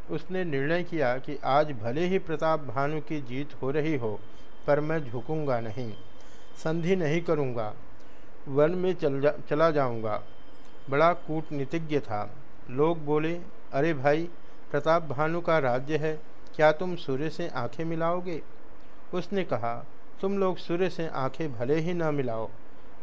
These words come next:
और मैं भी आज नहीं मिला रहा हूँ, क्योंकि अभी वह दोपहर का सूर्य है, पर कभी शाम भी तो होगी। जब शाम होगी,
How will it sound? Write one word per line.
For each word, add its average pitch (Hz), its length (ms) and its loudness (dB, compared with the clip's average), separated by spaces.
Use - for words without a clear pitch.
और 143 380 4
मैं 131 240 0
भी 185 180 4
आज 143 360 2
नहीं 131 300 -2
मिला 147 240 4
रहा 127 200 0
हूँ, 107 240 -4
क्योंकि 170 360 0
अभी 160 320 2
वह 175 220 2
दोपहर 156 520 0
का 160 180 2
सूर्य 151 360 -2
है, 110 220 -2
पर 180 140 2
कभी 180 360 0
शाम 151 480 0
भी 185 140 2
तो 196 180 0
होगी। 165 420 0
जब 147 140 2
शाम 151 380 2
होगी, 156 520 2